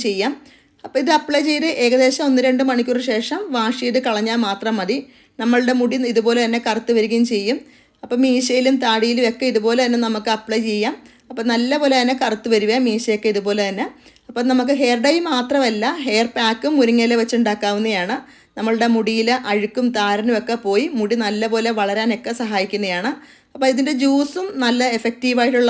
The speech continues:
ഒന്നാണ്. നമുക്കിതുപോലെ സ്പ്രേ ബോട്ടിലാക്കി മുരിങ്ങയില ജ്യൂസ് വെച്ചാൽ ആഴ്ചയിൽ രണ്ട് പ്രാവശ്യമൊക്കെ സ്പ്രേ ചെയ്ത് കൊടുത്താൽ മതി. അപ്പോൾ മുടി ഇതുപോലെ തന്നെ നല്ല തിക്കായിട്ട് വളരാനും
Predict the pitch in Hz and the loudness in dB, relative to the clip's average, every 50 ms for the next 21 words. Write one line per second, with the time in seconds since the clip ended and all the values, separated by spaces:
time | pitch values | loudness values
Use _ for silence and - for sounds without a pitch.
0 | 226 208 202 202 196 190 190 233 311 - - - - _ - - 247 247 277 262 | 2 0 0 -2 -2 -2 -2 -4 -4 -6 -10 -20 -20 _ -6 -4 -2 -2 0 0
1 | 233 254 254 254 262 269 269 - - 240 240 240 226 247 247 247 254 254 254 233 | 2 2 2 2 2 0 -2 -2 0 0 2 2 2 2 0 0 0 0 0 0
2 | 220 220 - 277 294 - - 247 240 240 233 226 233 233 240 240 214 233 226 226 | 0 -2 -4 -6 -6 -6 -2 0 2 2 2 2 0 0 0 0 0 -2 -4 -4
3 | - - 277 269 226 - - 220 247 392 415 - - - _ _ - - 226 220 | -4 -2 -2 0 -2 -2 -2 -4 -4 -4 -6 -10 -16 -20 _ _ -4 0 2 2
4 | 226 240 240 - 233 240 254 302 339 254 233 233 233 233 220 214 233 - 247 220 | 2 2 2 2 2 2 2 0 -2 -2 -2 0 0 0 0 0 0 0 0 -2
5 | 214 220 233 254 277 269 - 226 214 214 220 233 233 214 240 240 226 208 - - | -2 -2 -4 -4 -4 -4 -2 -2 -2 0 0 0 0 0 0 0 0 -2 -2 -2
6 | 214 214 202 175 208 311 339 - - - - _ _ - 233 240 240 233 247 254 | -2 -2 -2 -2 -2 -2 -4 -6 -14 -20 -20 _ _ -2 2 2 4 4 4 2
7 | 240 240 214 240 247 262 269 262 240 240 240 254 247 240 226 220 247 240 - - | 2 2 2 2 4 4 4 2 2 0 0 0 0 -2 -2 -4 -6 -8 -6 -4
8 | 254 240 226 226 226 240 226 214 202 202 208 208 214 226 233 226 | -2 -2 0 0 0 0 0 2 2 2 2 0 0 0 0 -2